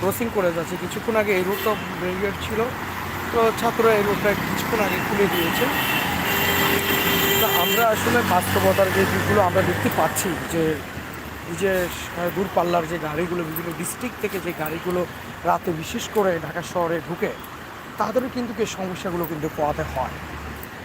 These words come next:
এবং আমরা জানি আমাদের বর্তমান বাংলাদেশের দিকগুলো যদি আমরা চিন্তাধারা করি, আহ, বিশেষ করে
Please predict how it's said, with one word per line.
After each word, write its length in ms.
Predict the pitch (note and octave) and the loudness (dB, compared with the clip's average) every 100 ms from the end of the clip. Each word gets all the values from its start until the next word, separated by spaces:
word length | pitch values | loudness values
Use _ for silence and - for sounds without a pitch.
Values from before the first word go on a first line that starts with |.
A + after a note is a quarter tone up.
| - | 0
এবং 220 | G#3+ A#3+ | 4 4
আমরা 260 | A3 G3+ A3 | 4 2 2
জানি 640 | F3 F#3 G3 G#3+ F#3 G#3 A3 | 4 4 4 2 2 0 2
আমাদের 420 | F3+ F3 F3+ F#3 E3 | 2 2 0 -2 -2
বর্তমান 560 | D#3+ - F3+ E3+ E3 D#3+ D#3+ - - - - | -4 0 0 4 4 2 -6 -12 -12 -6 0
বাংলাদেশের 540 | E3+ E3+ D#3+ F3 F#3 D#3+ | 2 2 -2 -2 -2 -2
দিকগুলো 340 | F#3+ F#3+ A3 | -4 2 2
যদি 180 | G3 F#3+ | 4 2
আমরা 200 | E3+ E3+ F#3+ | 2 2 2
চিন্তাধারা 480 | F3+ F3+ D#3+ D3+ C#3+ | 2 4 4 0 0
করি, 260 | E3+ E3+ D#3 - - - - - | 0 0 0 -6 -10 -10 -8 2
আহ, 260 | E3+ E3 D3+ - D#3 | 4 4 2 -4 -4
বিশেষ 360 | F#3+ - G3+ - | -2 2 2 2
করে 240 | F3+ E3 | 0 2